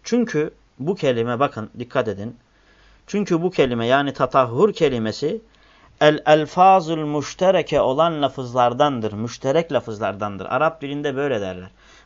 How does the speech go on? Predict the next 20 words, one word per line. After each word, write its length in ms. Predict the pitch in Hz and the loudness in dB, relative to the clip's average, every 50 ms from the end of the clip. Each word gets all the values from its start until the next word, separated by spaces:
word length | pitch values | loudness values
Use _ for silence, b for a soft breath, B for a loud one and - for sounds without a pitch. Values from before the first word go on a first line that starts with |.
| b | b
Bunu 300 | 139 143 165 190 196 170 | -8 -6 -4 -4 -2 0
daha 380 | 170 156 143 185 208 202 - - | 0 0 2 0 0 0 -2 -6
kolay 320 | - 160 151 156 156 156 - | -4 0 2 2 2 0 0
anlamanız 560 | 135 131 131 135 135 135 135 143 160 156 147 | -4 -6 -4 -4 -4 -4 -2 -4 -4 -4 -6
için 160 | - 214 208 | -8 -10 -10
şöyle 280 | - - 151 151 139 113 | -6 -2 -2 0 0 -2
söyleyeyim. 400 | - - 104 95 98 110 139 b b b b b b b b b - | -4 -6 -8 -8 -8 -10 -12 b b b b b b b b b 2
Yani 380 | 123 160 185 196 185 156 127 | 4 6 6 6 4 0 -4
tatahhur 580 | - 156 139 - - 151 143 139 151 196 214 202 | -4 -6 0 2 4 4 4 4 2 2 2 2
kelimesi 680 | - 185 151 131 127 117 107 101 - - 151 175 - - _ _ b b b b b b b b _ | 2 0 0 0 0 -2 -4 -4 -4 -4 -4 -4 -6 -8 _ _ b b b b b b b b _
tek 400 | - - 202 220 214 - 156 151 | 4 6 6 6 4 2 -2 0
bir 160 | 165 165 151 | 0 2 2
lafız 380 | 143 147 135 - - 208 180 170 | 2 2 2 2 2 2 2 4
olup 300 | 151 143 170 220 220 - - b b b b b b b b - | 4 4 4 2 0 -2 -8 b b b b b b b b -12
birden 540 | 120 120 135 151 143 139 135 175 202 208 185 | -6 -2 0 0 0 0 0 0 0 0 0
fazla 440 | - - 151 143 139 135 147 151 - | 2 2 4 2 4 2 2 2 2
anlam 460 | - 131 131 139 151 170 180 180 - - | 2 2 0 0 2 2 0 0 0 -4
içeren 500 | 135 - - 143 131 139 170 208 226 - - _ _ _ _ _ _ _ _ _ _ | -8 -4 0 2 4 4 2 2 0 -6 -12 _ _ _ _ _ _ _ _ _ _
kelimelerdendir 960 | - - 131 131 135 135 135 135 135 135 135 127 127 143 147 139 117 107 98 - | -4 -2 0 0 0 0 2 2 4 4 2 2 0 -2 -4 -2 -4 -6 -8 -6
kardeşler. 640 | - 101 90 85 87 85 - - - - - _ | -6 -6 -6 -6 -8 -12 -14 -16 -20 -20 -20 _